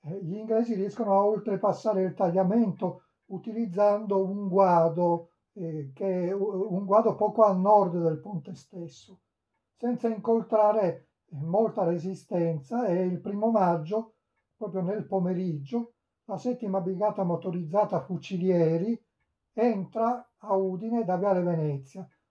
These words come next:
Udine è già saldamente in mano al Comitato di Liberazione Nazionale Provinciale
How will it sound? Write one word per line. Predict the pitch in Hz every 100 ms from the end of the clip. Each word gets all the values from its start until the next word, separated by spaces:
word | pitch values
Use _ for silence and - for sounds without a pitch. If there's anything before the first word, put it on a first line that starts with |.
| -
Udine | 269 285 247 214 196 196
è | 185
già | 170 233 202 196 202
saldamente | - 185 170 190 226 226
in | 196
mano | 180 202 208 190 - _ _ _
al | - 180
Comitato | 170 180 185 214 208
di | 147 175
Liberazione | 170 175 170 190 190
Nazionale | 175 170 - 170 175 165
Provinciale | 165 156 165 139 175 151 151 196 226